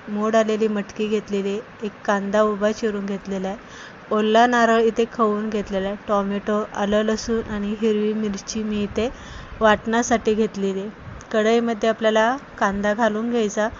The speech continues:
थोडासा कांदा आपल्याला तेल न घालताच परतून घ्यायचा, म्हणजे कांद्यामधलं जे पाणी असतं ते उडून जातं.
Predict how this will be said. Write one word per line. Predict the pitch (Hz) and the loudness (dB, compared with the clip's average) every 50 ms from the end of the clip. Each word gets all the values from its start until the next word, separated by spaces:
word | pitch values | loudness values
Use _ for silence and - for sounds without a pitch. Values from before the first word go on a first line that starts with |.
| - - - - - - - - - - | -14 -16 -16 -16 -18 -18 -18 -10 -2 2
थोडासा | 247 226 220 226 240 240 277 262 | 2 4 6 4 4 4 2 2
कांदा | - 247 233 226 226 233 | 4 4 4 4 4 4
आपल्याला | 226 - 233 220 220 226 | 4 2 2 0 2 2
तेल | 233 233 - 240 226 220 214 | 0 0 2 2 4 4 4
न | 208 208 214 220 226 | 2 -2 -2 -2 -2
घालताच | 240 226 220 202 - 220 220 226 226 - - | -2 -2 -2 -2 0 0 0 0 -2 -8 -10
परतून | - - 220 208 196 196 - - 214 226 233 | -4 -2 -2 -2 -2 -2 -2 -2 -2 0 0
घ्यायचा, | 233 226 208 202 - 202 214 214 | 0 0 0 0 -2 -2 -2 -4
म्हणजे | 214 214 202 202 - 220 | -6 -6 -6 -4 -4 -4
कांद्यामधलं | - - 214 202 208 202 214 214 214 214 208 220 220 220 | 0 0 0 2 2 0 0 0 0 -2 0 0 2 2
जे | 208 233 | 4 2
पाणी | 220 - - 214 202 202 208 214 | 2 4 4 4 4 4 0 0
असतं | 220 214 - - - 226 196 185 - - - - - - - - - - | 0 -2 -2 -4 -2 -4 -4 -4 -6 -12 -16 -18 -18 -18 -18 -12 -4 0
ते | 214 214 | 2 4
उडून | 226 214 226 220 214 214 233 240 254 | 4 6 4 4 6 4 4 4 4
जातं. | 247 233 208 - - 208 | 4 4 4 4 2 0